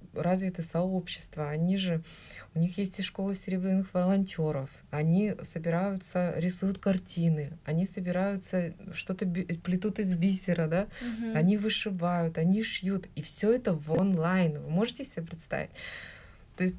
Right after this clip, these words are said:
Speaker 1: тут для себя, а, они выбрали нишу, и вот это вот, ну, это замечательно.
Speaker 2: Да.
Speaker 1: И вот такой запрос, как бы, и это очень радует, что, а, наших бабушек и дедушек, да, интересует вот
Speaker 2: Мгм.
Speaker 1: такая тема.
Speaker 2: Мгм.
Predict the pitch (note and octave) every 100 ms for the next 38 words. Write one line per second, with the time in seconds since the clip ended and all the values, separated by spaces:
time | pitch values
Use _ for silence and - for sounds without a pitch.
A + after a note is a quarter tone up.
0 | - A3+ A3+ - D#3+ F3+ F3+ - F#3+ G3+
1 | G3 - D#3+ E3+ E3 - E3 F3+ F3 C4+
2 | E4 B3+ F3 E3+ F3+ F#3 - D#3+ D#3+ D#3+
3 | F#3 G3 F#3+ - - F3 G3 F#3+ F#3 F3+
4 | F#3+ F#3+ B3 F3 A3+ - - - - G3
5 | E3+ - F3+ - E3+ F3 E3+ G3 F#3 E3+
6 | E3+ C#4 F4+ - F3+ E3 E3 E3+ G3+ F#3+
7 | G3+ - F#3 F#3 A#3+ A#3 F3 - - D3+
8 | D#3+ - - - - - - D#3 D3 D3
9 | D3 - - E3 - - D#3+ D#3+ D3 D3
10 | D#3 D#3+ - - C#3+ D#3 G3+ A3 - D#3
11 | E3 G#3 F#3 - - E3 F3+ E3 D#3 A#3
12 | D#3+ E3 - D3 D3 D3+ - - - -
13 | - A3+ A#3 G#3+ A3